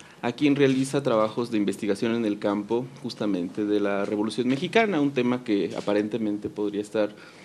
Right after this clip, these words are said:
eh, agotado, pero que justamente esto nos demuestra que, que no es así, que hay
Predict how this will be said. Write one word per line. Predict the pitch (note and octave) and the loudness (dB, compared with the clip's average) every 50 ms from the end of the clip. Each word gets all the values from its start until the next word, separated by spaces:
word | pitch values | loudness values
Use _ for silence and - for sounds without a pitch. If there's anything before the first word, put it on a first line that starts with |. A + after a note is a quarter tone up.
| - - - - - - | -20 -20 -20 -20 -12 -4
eh, | - A2 G#2+ G#2+ A2 | 0 2 4 4 4
agotado, | - B2 A#2+ B2+ C3+ C3+ - D#3 C#3 C3+ C#3 D3 D3 - | 4 2 4 2 4 8 10 10 10 10 8 6 4 2
pero | D#3 C3 C3+ C#3+ C#3 | 2 4 4 2 2
que | C#3 C#3+ C#3+ D#3+ | 0 0 0 0
justamente | D#3 D#3+ B2+ B2 - - B2+ A#2 A2 G#2+ G#2 G#2 A#2 | 0 -2 -6 -4 -2 -2 0 0 0 0 0 0 -2
esto | G2 - - A2+ | -2 -2 0 0
nos | G#2 G#2 G2+ | 0 0 0
demuestra | G2+ F#2+ G2 G2 G2 G2 - - A2+ A2+ A2+ | 0 0 2 0 0 0 -2 -4 -4 -4 -4
que, | - - A2 F2+ - - - | -6 -8 -8 -8 -8 -8 -8
que | - F#2+ | -4 -2
no | F#2+ F2+ | 0 0
es | F2+ - - G#2 | 0 -2 -6 -8
así, | - - - - - - - - | -10 -10 -10 -10 -12 -14 -12 -6
que | A2 | -4
hay | A2 G#2+ G#2 | -2 -2 -2